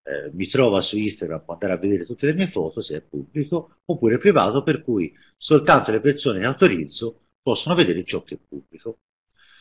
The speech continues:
Diciamo, è in parte molto, molto simile al profilo personale su Facebook. Non, eh, eh,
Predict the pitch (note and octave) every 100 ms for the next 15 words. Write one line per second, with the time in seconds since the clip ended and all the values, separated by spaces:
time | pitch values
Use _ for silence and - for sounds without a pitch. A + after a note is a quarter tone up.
0 | _ _ E3 D3 C3 A#2 A2+ A2+ G#2+ G#2
1 | F#2 - _ _ _ _ _ _ _ _
2 | - - C#3+ C#3+ C3 - G#2+ B2+ - A2
3 | G2 A#2 B2 E3 - F#2+ E2+ - A2 G#2
4 | - E2+ - A2 A#2 D#3 D#3 C#3 E2+ -
5 | _ - _ _ _ _ _ D#2+ _ _
6 | _ _ _ _ _ _ G2+ F2 E2 E2
7 | D#2 D#2 C#2+ - _ _ _ _ - G1+